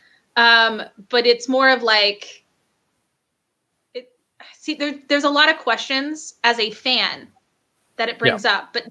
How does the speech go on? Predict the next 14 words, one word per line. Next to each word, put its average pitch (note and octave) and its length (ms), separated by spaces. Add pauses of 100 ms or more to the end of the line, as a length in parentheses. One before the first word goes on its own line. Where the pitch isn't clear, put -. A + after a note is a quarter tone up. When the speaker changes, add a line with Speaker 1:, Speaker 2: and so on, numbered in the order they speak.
Speaker 1:
technically D#4 800
no B3 160
one C4 200
would B3 120
ever A3+ 240
really A3 280
have G#3 260
to G#3 80
even G3+ 200
touch B3+ 340
that G#3 240
because C4+ 360
it C4 100
is B3+ 260